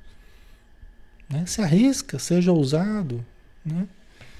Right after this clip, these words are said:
É interessante. Ele, ele sintetiza um monte de coisa nessa palavra: né? "Vem." Né? Nessa ordem, né? Descendo do barco, Pedro caminhou sobre as águas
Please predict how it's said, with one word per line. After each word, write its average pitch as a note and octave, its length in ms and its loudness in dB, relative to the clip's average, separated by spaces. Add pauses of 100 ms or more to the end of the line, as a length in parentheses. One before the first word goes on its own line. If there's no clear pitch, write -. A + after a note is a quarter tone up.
(440)
É C3+ 40 -10
interessante. G#3 720 -4
Ele, C#3+ 160 4
ele E3 240 4
sintetiza G3 600 2
um - 20 6
monte A#3 280 2
de E3+ 120 0
coisa D3 340 2
nessa C#3 300 -2
palavra: B2+ 560 -2
né? G3 280 -2
"Vem." B2+ 380 -2 (1000)
Né? D3+ 300 -4
Nessa B2+ 320 -4
ordem, A#2+ 600 4
né? D#3 260 0 (1300)
Descendo F#3 460 4
do D#3+ 120 4
barco, D#3+ 720 4 (720)
Pedro D#3+ 500 6
caminhou C#3+ 560 4
sobre D3+ 280 -4
as D3+ 180 0
águas B2 800 -4